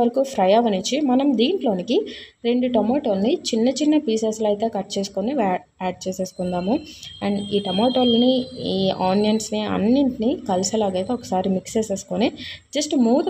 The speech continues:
పెట్టి టూ మినిట్స్ పాటు వెయిట్ చేస్తే మనకి టొమాటోలు అనేవి చూడండి ఎంత బాగా మగ్గిపోతాయో. So మనకి టమాటాలు అనేవి మగ్గిపోయిన తర్వాత వీటిని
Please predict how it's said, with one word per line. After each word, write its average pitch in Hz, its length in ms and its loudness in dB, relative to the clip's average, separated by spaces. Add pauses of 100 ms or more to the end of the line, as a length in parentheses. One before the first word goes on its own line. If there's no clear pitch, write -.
పెట్టి 208 200 0 (120)
టూ 262 80 0 (120)
మినిట్స్ 277 300 0
పాటు 262 240 -2
వెయిట్ 202 240 0
చేస్తే 190 200 -2 (100)
మనకి 202 240 -2 (120)
టొమాటోలు 214 440 2
అనేవి 196 360 0
చూడండి 196 340 2 (120)
ఎంత 226 280 2 (120)
బాగా 202 300 4
మగ్గిపోతాయో. 190 600 0 (560)
So - 80 -10 (100)
మనకి 233 240 0 (120)
టమాటాలు 247 460 4
అనేవి 220 260 2 (140)
మగ్గిపోయిన 220 500 2 (100)
తర్వాత 170 300 0 (500)
వీటిని 311 320 2